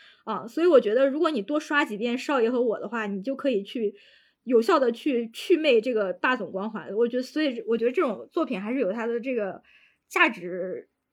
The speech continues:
所在的啊。它可能不是对于政治就是层面的一个嘲讽或者说，嗯，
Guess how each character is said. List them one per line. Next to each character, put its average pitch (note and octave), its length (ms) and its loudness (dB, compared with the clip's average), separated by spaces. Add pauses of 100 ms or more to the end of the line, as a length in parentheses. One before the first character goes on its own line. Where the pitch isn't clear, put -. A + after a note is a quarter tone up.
(180)
所 G3 180 -6
在 A3 220 -2
的 - 80 -10
啊。 D#3+ 280 -8 (1120)
它 G4 140 -2
可 F#4 100 0
能 F4 120 0
不 C4+ 100 -2
是 F#4 80 2
对 F4 140 -2
于 E4 80 0
政 G4+ 200 0
治 A#3+ 280 0 (120)
就 C#4 140 -6
是 A#3 160 4
层 A#3 180 -6
面 C4 140 -2
的 A#3+ 100 0
一 A3+ 80 -2
个 A#3+ 120 0
嘲 A3 200 -4
讽 A3 220 -2
或 A#3 180 -2
者 G#3+ 80 -2
说， A3+ 280 -4
嗯， D#3+ 500 -14